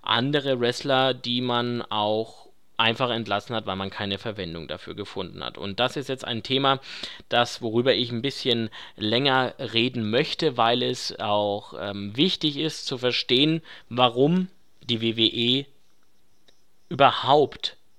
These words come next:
Wrestler entlässt. Zunächst da vielleicht mal ein, ähm,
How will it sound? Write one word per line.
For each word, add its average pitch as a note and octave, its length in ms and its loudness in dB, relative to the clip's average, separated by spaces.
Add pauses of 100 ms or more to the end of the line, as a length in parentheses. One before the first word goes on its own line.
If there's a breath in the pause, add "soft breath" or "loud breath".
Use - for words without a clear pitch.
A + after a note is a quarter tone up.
(140)
Wrestler A2+ 600 2 (180)
entlässt. A2 640 -2 (1120 loud breath)
Zunächst D3+ 320 2
da G3 80 6
vielleicht D3 420 4
mal D3 300 0 (400 loud breath)
ein, A#2+ 480 4
ähm, G#2+ 500 0